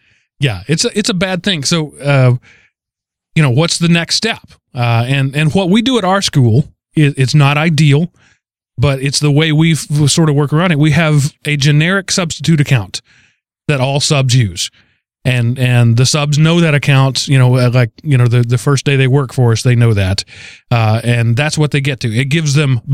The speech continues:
basic access to shared, shared, shared stuff. Uh, they can't get to any, uh, anybody's personal data. They can't get anyth-, into anything secure. But that presents some problems. Like, for example, uh, say we've got a big event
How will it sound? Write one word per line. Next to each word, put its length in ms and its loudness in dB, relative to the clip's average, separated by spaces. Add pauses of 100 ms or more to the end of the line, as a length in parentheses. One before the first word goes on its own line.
basic 400 -2
access 400 0
to 120 0
shared, 460 -2 (260)
shared, 400 0
shared 300 -2
stuff. 400 -6 (640)
Uh, 320 2
they 160 0
can't 320 -4
get 200 -4
to 200 2
any, 240 2
uh, 120 -2
anybody's 400 0
personal 420 0
data. 300 2
They 120 2
can't 200 -2
get 100 2
anyth-, 560 -2
into 320 0
anything 320 2
secure. 400 -2 (360)
But 120 -4
that 160 -6
presents 320 0
some 80 2
problems. 500 -2
Like, 240 0
for 140 0
example, 520 0 (360)
uh, 260 2
say 200 0
we've 120 4
got 140 2
a 20 0
big 200 0
event 580 0